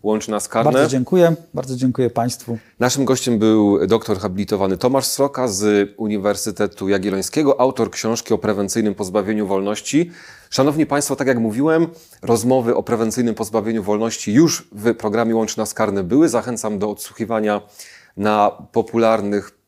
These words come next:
Speaker 1: platformach podcastowych. Wszystkie odcinki dostępne również w formie relacji na portalu karne dwadzieścia cztery com. Życzę Państwu spokojnych świąt wielkanocnych. Widzimy się w programie Łączy Nas Karne za dwa tygodnie.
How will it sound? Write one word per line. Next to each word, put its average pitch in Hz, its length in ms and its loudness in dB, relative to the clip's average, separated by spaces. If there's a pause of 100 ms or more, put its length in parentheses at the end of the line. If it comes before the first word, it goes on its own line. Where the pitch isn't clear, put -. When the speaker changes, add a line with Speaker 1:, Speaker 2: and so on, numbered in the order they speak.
Speaker 1:
platformach 104 680 -2
podcastowych. 147 720 -4
Wszystkie 123 340 -4
odcinki 120 380 -6
dostępne 110 480 -4
również 107 340 -6
w - 40 -18
formie 104 320 -2
relacji 104 500 -2 (380)
na 123 120 0
portalu 110 540 2 (200)
karne 120 360 2
dwadzieścia 98 480 -4
cztery 98 320 -2
com. 92 300 -2 (340)
Życzę 135 220 0
Państwu 127 420 -2
spokojnych 107 600 2
świąt 92 440 -2
wielkanocnych. 143 680 0
Widzimy 117 300 0
się 120 120 -4
w - 60 -16
programie 107 380 0
Łączy 107 240 -2
Nas 101 160 -4
Karne 107 280 -2
za 104 80 2
dwa 95 160 -2
tygodnie. 95 460 -2